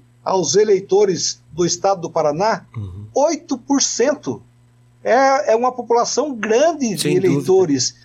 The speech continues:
Speaker 1: Nós vamos alijá-los, dar uma, praticamente dar uma Londrina, setecentos mil eleitores.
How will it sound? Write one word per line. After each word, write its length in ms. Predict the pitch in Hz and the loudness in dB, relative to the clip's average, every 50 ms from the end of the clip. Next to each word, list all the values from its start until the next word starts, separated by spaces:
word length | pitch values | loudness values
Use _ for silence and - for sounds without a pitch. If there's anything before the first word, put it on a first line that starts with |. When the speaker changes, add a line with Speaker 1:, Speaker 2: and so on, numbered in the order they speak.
| _ _ _ | _ _ _
Speaker 1:
Nós 280 | - 247 262 277 254 - | -4 -2 0 0 0 0
vamos 320 | 214 262 302 294 226 180 - - - | -2 -2 -2 -2 -4 -4 -4 -2 0
alijá-los, 600 | 208 240 233 208 170 123 160 202 262 285 202 170 | 0 0 0 0 0 0 0 0 0 0 -2 -2
dar 140 | 185 226 | -2 -2
uma, 320 | 254 285 277 233 - - 185 - - | 0 0 -2 -2 -2 -4 -6 -8 -4
praticamente 500 | 196 214 214 - - 190 180 214 233 220 | -2 -2 -2 0 -2 -2 0 0 0 0
dar 80 | 240 | 2
uma 160 | 247 262 262 254 | 2 2 2 2
Londrina, 500 | 254 262 269 240 196 226 269 285 254 196 | 2 2 0 2 2 0 0 2 0 0
setecentos 480 | - 208 214 214 - 262 247 226 180 | 0 -2 -2 -2 0 -2 -2 -2 -4
mil 420 | 175 175 170 160 214 277 254 - - - - - - - - | -6 -6 -4 0 2 2 2 2 -2 -8 -20 -20 -12 -4 0
eleitores. 800 | 196 214 220 208 185 175 - - 208 226 233 220 - - - | 0 2 2 2 0 0 0 0 2 2 2 0 -2 -8 -10